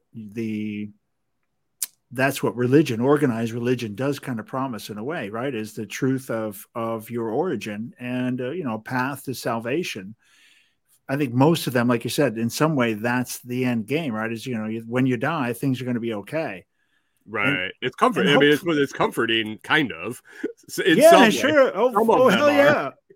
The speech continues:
Speaker 1: No, I think, hell, yeah, some of them are. I mean, the old te-, there are some, there are some, yeah.
Speaker 2: There's some pretty scary <laughs> shit that goes on, too.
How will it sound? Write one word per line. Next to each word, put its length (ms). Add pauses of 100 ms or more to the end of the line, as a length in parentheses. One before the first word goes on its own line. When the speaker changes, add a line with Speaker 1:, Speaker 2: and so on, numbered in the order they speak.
(120)
Speaker 1:
No, 180
I 100
think, 160
hell, 220
yeah, 180
some 240
of 60
them 140
are. 280
I 40
mean, 120
the 120
old 180
te-, 160
there 160
are 120
some, 340
there 120
are 140
some, 200
yeah. 80
Speaker 2:
There's 160
some 100
pretty 240
scary 440
<laughs> 20
shit 380
that 240
goes 200
on, 260
too. 220